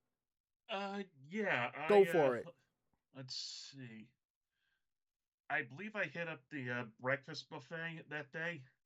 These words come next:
Speaker 2: Mm-hmm.
Speaker 1: Well, it was one of the days, definitely. And, uh, you know, the stuff was all right.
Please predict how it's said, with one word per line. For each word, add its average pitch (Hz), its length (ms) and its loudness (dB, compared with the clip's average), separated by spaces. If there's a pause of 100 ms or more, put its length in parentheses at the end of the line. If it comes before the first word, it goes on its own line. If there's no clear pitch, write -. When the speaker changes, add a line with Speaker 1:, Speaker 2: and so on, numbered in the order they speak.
(840)
Speaker 2:
Mm-hmm. 185 400 0
Speaker 1:
Well, 127 100 -6
it - 20 0
was 123 140 -4
one 139 160 0
of 120 60 0
the 123 160 -12
days, 110 200 -10
definitely. 107 480 -10 (1000)
And, 147 200 2
uh, 147 280 4
you 220 200 -4
know, 226 220 -2
the 220 120 -2 (140)
stuff 233 280 0
was 165 160 -4
all 135 140 6
right. 123 300 2